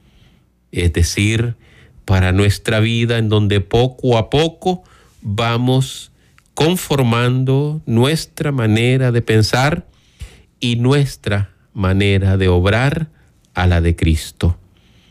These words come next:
Necesitamos este encuentro de manera permanente. Necesitamos este encuentro todos los días. Necesitamos este encuentro siempre.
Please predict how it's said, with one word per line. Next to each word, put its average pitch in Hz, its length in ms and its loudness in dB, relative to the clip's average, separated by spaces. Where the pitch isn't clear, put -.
Necesitamos 101 1200 0
este 104 440 -2
encuentro 110 760 0
de 131 100 2
manera 107 440 0
permanente. 95 800 2
Necesitamos 131 880 0
este 131 360 0
encuentro 131 680 0
todos 135 340 0
los 92 140 2
días. 90 500 2
Necesitamos 127 960 -2
este 123 400 -2
encuentro 117 680 0
siempre. 82 720 -2